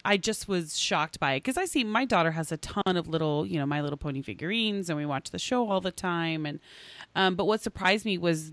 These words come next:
the crossover there with into adulthood and how many adults.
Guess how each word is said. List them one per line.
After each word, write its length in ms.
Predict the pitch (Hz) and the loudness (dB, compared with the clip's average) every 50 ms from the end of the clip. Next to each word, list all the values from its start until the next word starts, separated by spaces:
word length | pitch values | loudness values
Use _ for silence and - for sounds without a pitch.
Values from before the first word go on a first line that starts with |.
| 156 156 - | -14 -4 0
the 120 | 170 160 | 0 0
crossover 560 | - - 180 160 202 196 - 185 160 165 160 | 0 0 2 2 2 2 0 0 0 2 2
there 180 | 151 151 147 143 | 2 0 0 0
with 200 | 131 147 135 - _ _ - | -2 -2 -4 -4 _ _ 0
into 300 | - 196 190 180 175 156 | 2 2 4 4 2 2
adulthood 680 | 147 147 151 160 185 269 349 - - - 135 - - | 2 2 4 4 6 6 6 4 0 -2 -2 -2 -4
and 100 | - 156 | -4 0
how 120 | 175 160 156 | 0 0 2
many 240 | 156 151 147 143 | 0 0 0 -2
adults. 440 | 143 147 - 165 170 151 - - - | -4 -2 0 2 2 2 0 -4 -10